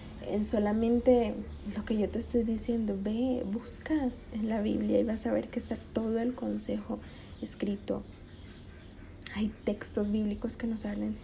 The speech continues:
de las elecciones que hicieron hombres y mujeres desde su adolescencia y desde su juventud. Y te invito a que rea-, realmente leas,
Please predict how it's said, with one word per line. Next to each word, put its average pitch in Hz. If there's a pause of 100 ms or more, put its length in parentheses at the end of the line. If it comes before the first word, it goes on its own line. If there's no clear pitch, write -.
(320)
de 233
las 226
elecciones 214
que 240
hicieron 214
hombres 233
y 220
mujeres 208 (880)
desde 208
su 208
adolescencia 202
y 214
desde 208
su 214
juventud. - (1080)
Y 214
te 240
invito 214 (320)
a -
que 233 (920)
rea-, 214
realmente 226
leas, 214